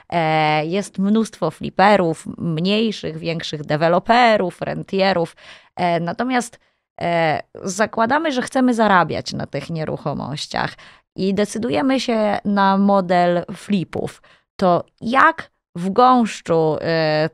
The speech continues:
tych wszystkich właśnie, e, przeróżnych zawodów, e,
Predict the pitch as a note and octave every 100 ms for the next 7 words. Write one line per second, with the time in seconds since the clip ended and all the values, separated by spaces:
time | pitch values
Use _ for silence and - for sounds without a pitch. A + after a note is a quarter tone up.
0 | _ G3 F#3+ - - - G#3+ G#3 - -
1 | - F#3+ F#3 F3+ F#3 - F#3+ F3+ F#3 -
2 | _ - F3+ F3+ - G#3+ G#3+ G3+ G3+ G3+
3 | G3+ G3 A3 G3+ G3+ E3+ D#3+ C3+ C#3 D3+
4 | - E3+ E3+